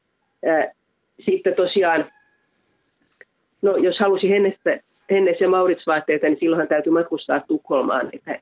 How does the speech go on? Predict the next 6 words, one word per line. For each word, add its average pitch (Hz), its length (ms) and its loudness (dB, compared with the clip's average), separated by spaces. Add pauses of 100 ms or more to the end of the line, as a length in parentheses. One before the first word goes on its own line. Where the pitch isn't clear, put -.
he, 127 80 -8 (300)
hehän 160 220 -2
tuli 156 280 0 (140)
Suomeen 147 440 2
vasta 147 280 -2 (840)
yhdeksänkymmentäluvulla. 151 1200 2